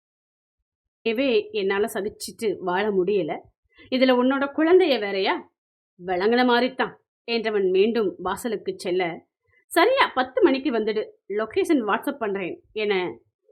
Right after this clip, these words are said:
நீ வந்தே தீர வேண்டும் என்பது போல் பேச, கோபமாக திரும்பியவன் அவளின் மிருதுவான கன்னத்தில் தன் நான்கு விரல்களையுமே பதித்தான்.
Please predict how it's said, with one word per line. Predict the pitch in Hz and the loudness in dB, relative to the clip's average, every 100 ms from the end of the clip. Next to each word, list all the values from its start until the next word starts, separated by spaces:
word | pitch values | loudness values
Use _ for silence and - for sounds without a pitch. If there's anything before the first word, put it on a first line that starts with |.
| _ | _
நீ | - 269 | 0 2
வந்தே | 277 370 440 554 | 6 6 4 0
தீர | 320 339 349 | 0 2 2
வேண்டும் | 262 247 247 196 | 0 -2 -2 -4
என்பது | 220 233 220 214 | -4 -4 -4 -4
போல் | 247 240 202 | -2 -4 -2
பேச, | 202 190 247 196 160 - | -4 -2 -2 -2 -4 -8
கோபமாக | - 320 359 285 277 330 | -2 2 4 4 2 -2
திரும்பியவன் | 247 214 208 427 202 165 175 - _ _ _ _ _ | -2 -4 -4 -4 -2 -2 -4 -10 _ _ _ _ _
அவளின் | 285 294 294 | 4 6 6
மிருதுவான | 302 403 330 381 523 | 6 4 4 4 2
கன்னத்தில் | - 285 302 285 311 247 208 | 0 0 0 0 -2 -2 -4
தன் | 254 247 | -4 0
நான்கு | 226 262 381 359 | 2 6 6 6
விரல்களையுமே | 226 220 226 214 214 208 175 | 2 0 0 -2 0 0 0
பதித்தான். | 180 180 175 - | -6 -8 -10 -16